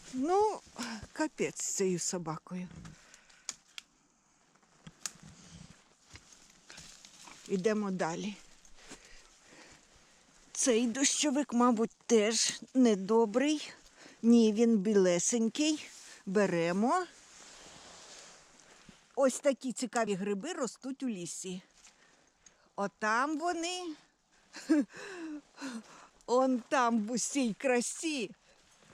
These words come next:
Будова, як у грузлика, як красивий вуличний ліхтар. Гриб не гіркий. Я відкусила трошечки шапинки, пожувала і виплюнула.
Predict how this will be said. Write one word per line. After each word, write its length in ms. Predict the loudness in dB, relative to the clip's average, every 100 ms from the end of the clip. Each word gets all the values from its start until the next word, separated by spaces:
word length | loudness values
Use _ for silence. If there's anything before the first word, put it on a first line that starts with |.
| -20 -20 -20 -20 -20 -20 -20 -20 -20 _ _ _ _ -20 _ _
Будова, 640 | -6 0 2 2 2 2 2
як 260 | -2 0
у 80 | -2
грузлика, 800 | -2 -2 -2 -2 -2 0 0 -2 -2 _
як 300 | 0 2 2 0
красивий 800 | -2 -2 0 -2 -2 0 2 0
вуличний 760 | 0 -2 -2 -4 0 2 2 0
ліхтар. 840 | -2 -6 -8 -2 0 -2 -6 -16 _ _ _ _ _ _ _ _ _ _ _ _ _
Гриб 500 | -2 2 2 0 2
не 200 | 2 2
гіркий. 1120 | 2 0 0 -2 -8 -4 -2 0 -2 -2 0 -2 -6 _ -8
Я 260 | 0 4 4
відкусила 720 | 2 -2 -6 -6 -2 0 -2
трошечки 720 | -2 -4 -2 -4 -6 -6 -4
шапинки, 640 | -2 -4 -2 -2 -2 -2
пожувала 640 | 0 0 0 0 0 0 -2
і 200 | -2 -2
виплюнула. 840 | 0 -2 -2 -2 -2 -2 -2 -2